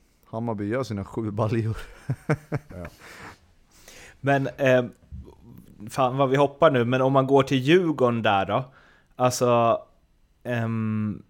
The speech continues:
Speaker 2: för jag såg Kujovic sa att vi måste gå för tre poäng. Alltså, det går inte att gå in i det med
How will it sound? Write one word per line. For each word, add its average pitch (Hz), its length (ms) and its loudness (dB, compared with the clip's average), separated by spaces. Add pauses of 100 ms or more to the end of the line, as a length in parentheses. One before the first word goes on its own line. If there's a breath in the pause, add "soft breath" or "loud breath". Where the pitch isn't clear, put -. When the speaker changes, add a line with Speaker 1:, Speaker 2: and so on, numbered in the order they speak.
(1300)
Speaker 2:
för - 160 -4
jag 123 160 2
såg 127 220 -2
Kujovic 151 600 2
sa 113 380 4
att 120 120 -4
vi 123 160 0
måste 135 560 -2
gå 123 240 2
för 123 120 -14
tre 127 280 -2
poäng. 123 420 0
Alltså, 110 160 -8
det 117 80 -4
går 123 240 0
inte 120 180 -6
att 113 60 -12
gå 127 100 0
in 139 320 0
i 113 140 0
det 107 120 0
med 104 460 -2